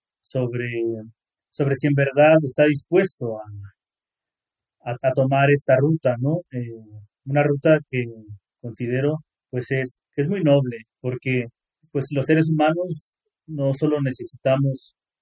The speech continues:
de, de cosas precisas, ¿no? Como el conocimiento científico, que a veces nos puede dar,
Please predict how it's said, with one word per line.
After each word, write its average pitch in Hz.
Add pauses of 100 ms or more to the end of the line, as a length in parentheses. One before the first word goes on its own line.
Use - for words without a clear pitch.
(200)
de, 131
de 139
cosas 185
precisas, 147
¿no? 160
Como 117 (540)
el 113
conocimiento 127
científico, 127
que 123
a 117
veces 131
nos 123
puede 135
dar, 135